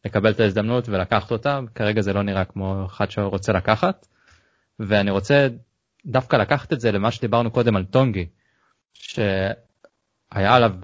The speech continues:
ביקורת מאוד גדולה מצד מוריניו, לקח את זה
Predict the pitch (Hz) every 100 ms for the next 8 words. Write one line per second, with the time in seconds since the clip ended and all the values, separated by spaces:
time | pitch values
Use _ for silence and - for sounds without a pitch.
0 | - - - 113 110 101 - 135 123 117
1 | 113 107 98 113 98 95 98 107 139 196
2 | _ _ _ _ _ - 113 95 131 123
3 | 131 117 - 107